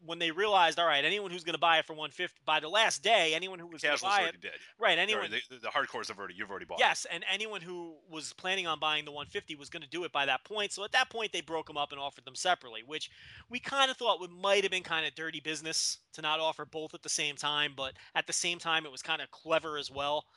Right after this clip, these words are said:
Speaker 2: And it ended up working
Speaker 1: Um,
Speaker 2: out for anybody that's paid one fifty who said, "Oh my God, thank you. <laughs> This was
Speaker 1: Well,
Speaker 2: the best
Speaker 1: that's
Speaker 2: value ever." After
Speaker 1: they're
Speaker 2: day, after day four, you were like, "Here's two hundred dollars more,"
Speaker 1: Well, I'll
Speaker 2: you
Speaker 1: tell
Speaker 2: know?
Speaker 1: you what, they're very lucky it was good.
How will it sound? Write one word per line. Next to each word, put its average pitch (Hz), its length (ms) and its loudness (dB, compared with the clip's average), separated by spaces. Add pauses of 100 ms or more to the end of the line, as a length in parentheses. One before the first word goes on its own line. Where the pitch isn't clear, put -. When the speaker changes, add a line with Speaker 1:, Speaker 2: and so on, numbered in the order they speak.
(300)
Speaker 2:
And 127 100 2
it 127 40 4
ended 123 160 2
up 104 80 -10
working 110 240 -2
Speaker 1:
Um, 104 40 0
Speaker 2:
out 95 140 0
for 104 140 -4
anybody 95 300 0
that's 87 140 -4
paid 95 160 -2
one 92 120 -4
fifty - 280 -8
who 90 80 -6
said, 90 300 2
"Oh 92 140 -4
my 92 120 -2
God, 90 220 -2
thank 87 200 -4
you. 80 100 -4
<laughs> - 100 -12
This - 160 -4
was - 140 -6 (320)
Speaker 1:
Well, - 100 2
Speaker 2:
the - 0 -
best 127 240 6
Speaker 1:
that's - 20 -2
Speaker 2:
value 127 300 2
ever." 110 220 -2
After 117 180 2
Speaker 1:
they're 202 60 2
Speaker 2:
day, 139 180 2
after 127 220 0
day 135 160 0
four, 113 400 -6
you 104 120 -4
were 101 100 -6
like, 95 220 -2
"Here's 151 260 0
two - 120 -2
hundred 123 180 0
dollars 110 300 0
more," 98 180 -8
Speaker 1:
Well, 214 140 4
I'll 202 80 4
Speaker 2:
you 208 60 -4
Speaker 1:
tell 220 80 2
Speaker 2:
know? - 20 -2
Speaker 1:
you 196 120 -8
what, 202 220 -2
they're 180 120 -8
very 214 480 -4
lucky 180 380 -4
it 139 80 -8
was 131 140 -12
good. 196 340 -6